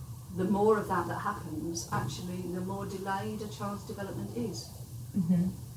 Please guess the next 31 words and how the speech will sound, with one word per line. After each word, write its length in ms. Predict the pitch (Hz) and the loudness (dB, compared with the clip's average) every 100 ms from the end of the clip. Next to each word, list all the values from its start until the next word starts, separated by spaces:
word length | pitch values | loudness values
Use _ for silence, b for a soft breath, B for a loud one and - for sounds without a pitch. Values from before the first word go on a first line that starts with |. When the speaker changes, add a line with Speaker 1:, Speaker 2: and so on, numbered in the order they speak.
| - | -8
Speaker 1:
Because 240 | - 202 | -4 -4
actually 300 | 220 - 190 | -4 -4 -4
they 140 | 185 185 | -4 -2
don't 240 | 190 214 | -2 -2
get 180 | 220 - | -2 -4
the 80 | - | -4
chances 680 | 196 202 - 151 - - - - - - - - | -4 -2 -4 -4 -4 -8 -10 -12 -10 -10 -12 -6
to 140 | - | -4
be 160 | 170 165 - | -2 -4 0
doing 280 | 170 170 180 | 0 2 0
stuff 300 | - 175 170 | -2 -6 -6
for 60 | 165 | -2
themselves, 640 | 165 165 180 180 180 165 - | -2 -2 -4 -4 -6 -6 -6
to, 180 | - - | -6 -6
to 80 | 156 | -2
be 160 | 165 165 - | 0 0 -2
becoming 500 | - 160 - 190 190 | -4 0 2 4 4
independent 760 | 175 180 170 - 170 160 156 - - - - - - - - | 4 2 0 0 0 0 -2 -4 -6 -8 -10 -10 -12 -10 -8
people. 280 | - 196 226 208 | -6 -6 -2 0
Speaker 2:
Yeah. 120 | 175 202 - - - | 0 -2 -6 -10 -8
Speaker 1:
And 80 | - | 0
Speaker 2:
And 80 | 208 | 2
it's 60 | |
Speaker 1:
so 80 | 202 165 | 4 4
Speaker 2:
as 220 | 165 165 | 2 2
simple 280 | 220 226 208 | 2 2 2
as 260 | 190 - - | 0 -2 -6
tying 380 | - 220 214 202 | -6 -2 0 2
your 140 | 196 | 4
own 140 | 196 190 | 4 4
shoe 380 | - 240 240 | 2 0 0